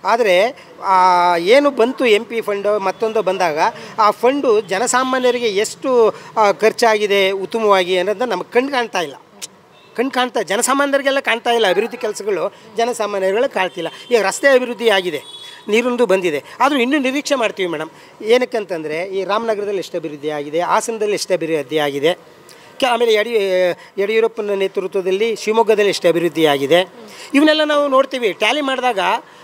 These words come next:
ಆ, ನಾವೇನು ಮಾಡೋಕ್ಕಾಗಲ್ಲ. ಈಗ ರಾಷ್ಟ್ರ ಮಟ್ಟದಲ್ಲಿ ಖರ್ಗೆ ಅವರು ಪ್ರಧಾನಿ ಆಗ್ತಾರೆ ಇವತ್ತು, ಆ, ಅಂತ ಅಂದ್ಕೊಂಡ್ರೆ ಅಟ್ಲೀಸ್ಟ್ ಅವ್ರ ಕಾ-, ಕಾನ್ಸ್ಟಿಟ್ಯೂನ್ಸಿಲಿ ಯಾವ ಸ್ವಾಮಿ ಯಾವ ಅಭಿವೃದ್ಧಿ ಮಾಡಿದ್ದಾರೆ ನೋಡ್ತೀವಿ. ಅವ್ರ ಕಾನ್ಸ್ಟಿಟ್ಯೂನ್ಸಿಲೇ ಏನೋ ಅಭಿವೃದ್ಧಿ ಮಾಡಿದವರು ದೇಶದ ಅಭಿವೃದ್ಧಿ ಹೆಂಗೆ ಮಾಡ್ತಾರೆ?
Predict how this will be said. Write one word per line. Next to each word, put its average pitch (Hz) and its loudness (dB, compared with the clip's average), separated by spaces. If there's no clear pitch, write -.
ಆ, 359 -2
ನಾವೇನು 294 2
ಮಾಡೋಕ್ಕಾಗಲ್ಲ. 214 0
ಈಗ 196 0
ರಾಷ್ಟ್ರ 240 -2
ಮಟ್ಟದಲ್ಲಿ 233 -4
ಖರ್ಗೆ 247 2
ಅವರು 208 2
ಪ್ರಧಾನಿ 240 2
ಆಗ್ತಾರೆ 226 0
ಇವತ್ತು, 214 0
ಆ, 196 2
ಅಂತ 196 -2
ಅಂದ್ಕೊಂಡ್ರೆ 196 2
ಅಟ್ಲೀಸ್ಟ್ 311 -2
ಅವ್ರ 262 2
ಕಾ-, 233 2
ಕಾನ್ಸ್ಟಿಟ್ಯೂನ್ಸಿಲಿ 254 -6
ಯಾವ 214 0
ಸ್ವಾಮಿ 202 -4
ಯಾವ 202 2
ಅಭಿವೃದ್ಧಿ 208 2
ಮಾಡಿದ್ದಾರೆ 185 2
ನೋಡ್ತೀವಿ. 170 -2
ಅವ್ರ 220 -2
ಕಾನ್ಸ್ಟಿಟ್ಯೂನ್ಸಿಲೇ 277 0
ಏನೋ 247 4
ಅಭಿವೃದ್ಧಿ 233 -2
ಮಾಡಿದವರು 226 2
ದೇಶದ 247 2
ಅಭಿವೃದ್ಧಿ 233 -2
ಹೆಂಗೆ 208 -4
ಮಾಡ್ತಾರೆ? 180 -4